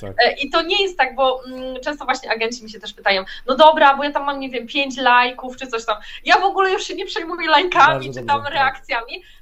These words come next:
Speaker 2: Patrzę, ile osób wyświetliło, bo ważne jest to,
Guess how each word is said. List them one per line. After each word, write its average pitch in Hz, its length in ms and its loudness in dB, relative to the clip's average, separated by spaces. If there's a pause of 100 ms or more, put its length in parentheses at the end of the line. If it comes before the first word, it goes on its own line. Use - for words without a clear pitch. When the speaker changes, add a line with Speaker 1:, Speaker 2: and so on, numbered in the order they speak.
(120)
Speaker 2:
Patrzę, 349 420 0
ile 320 380 -6
osób 254 420 -6
wyświetliło, 254 760 -6
bo 247 220 -2
ważne 285 420 0
jest 254 260 -12
to, 254 240 0